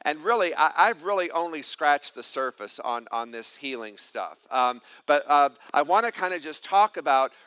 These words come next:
really how to position yourself best to receive and to walk in this divine healing. And I wanna kinda use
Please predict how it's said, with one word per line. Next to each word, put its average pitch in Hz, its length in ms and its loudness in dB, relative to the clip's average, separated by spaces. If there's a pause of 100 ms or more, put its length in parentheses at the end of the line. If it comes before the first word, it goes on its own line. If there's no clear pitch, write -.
really 208 300 -2
how 214 400 2
to 247 140 -6
position 175 720 -10
yourself 135 600 -4
best 143 380 -2
to 143 100 -14
receive 165 640 -8 (260)
and 143 140 -6
to 143 80 -6
walk 139 380 2
in 135 80 -6
this 131 180 -12
divine 127 400 -4
healing. 120 460 -10 (240)
And 143 100 0
I 156 60 0
wanna 214 320 0
kinda 190 360 -8
use 147 640 -10